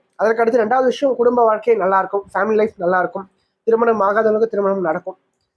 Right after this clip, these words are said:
குழந்தை பாக்கியம் சம்பந்தப்பட்ட விஷயங்கள் கண்டிப்பா கிடைக்கும், பிள்ளைகள் சம்பந்தப்பட்ட வழியில தொழில் ரீதியா பாத்தீங்கன்னா, இந்த பிரச்சனைகள் கண்டிப்பா சரியாகும்.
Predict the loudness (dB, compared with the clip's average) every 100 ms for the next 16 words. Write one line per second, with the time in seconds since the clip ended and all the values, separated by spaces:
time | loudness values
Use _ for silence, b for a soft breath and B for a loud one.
0 | _ _ -2 0 2 0 -2 -4 -4 -4
1 | -4 -4 -4 -4 -4 -4 -4 -4 -4 -4
2 | -4 -4 -4 -10 -20 _ 0 0 0 -2
3 | -4 -4 -4 -4 -2 0 0 -2 0 0
4 | 2 0 0 -2 -2 -2 0 0 -4 -8
5 | -8 -6 -6 -6 -4 -4 -4 -4 -2 -2
6 | -4